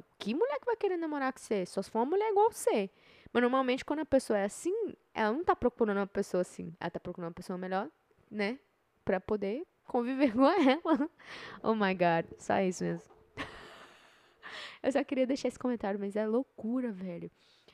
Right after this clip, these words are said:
Porque a pessoa não, não tem, é, eu acho que ela não tem um sentimento, tipo, "Quero melhorar, não quero, não quero ficar com os meus pais mais." O meu, tipo assim, eu não sei o que que passa. Vai que ele tem uma situação boa e você tá morando com os pais por,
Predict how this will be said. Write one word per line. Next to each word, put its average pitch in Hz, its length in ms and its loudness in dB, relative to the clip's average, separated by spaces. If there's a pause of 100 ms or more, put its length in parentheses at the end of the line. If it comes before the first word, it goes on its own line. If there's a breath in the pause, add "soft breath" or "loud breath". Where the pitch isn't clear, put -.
(140)
Porque 233 300 0 (1000)
a - 60 -8
pessoa 233 540 2
não, 240 320 -6
não 240 200 -2
tem, 254 580 0
é, 202 520 0 (180)
eu 208 60 -2
acho 196 160 -4
que - 80 -4
ela 233 140 -2
não 254 140 -4
tem 349 220 -4
um 311 60 -10
sentimento, 202 560 -4
tipo, - 180 -18 (220)
"Quero 196 220 -2
melhorar, 185 400 0
não 190 80 0
quero, 180 280 -2 (100)
não 196 140 -6
quero 185 160 0
ficar - 160 -4
com - 120 -6
os 190 60 -4
meus 185 140 -2
pais 175 220 -2
mais." 175 240 -4 (600 loud breath)
O - 60 -8
meu, 285 240 2 (480)
tipo - 160 -6
assim, 277 100 2
eu 233 60 4
não 233 100 -2
sei 247 140 4
o - 20 2
que 285 100 -2
que 320 140 -2
passa. 208 400 0
Vai 196 160 -2
que 262 140 -4
ele 226 100 -2
tem 196 300 -6
uma 190 60 -2
situação 190 460 -4
boa 190 300 2
e 240 60 0
você - 100 -6
tá 262 100 -4
morando 254 320 -2
com - 80 -4
os 247 80 -2
pais 220 220 -4
por, 220 200 -2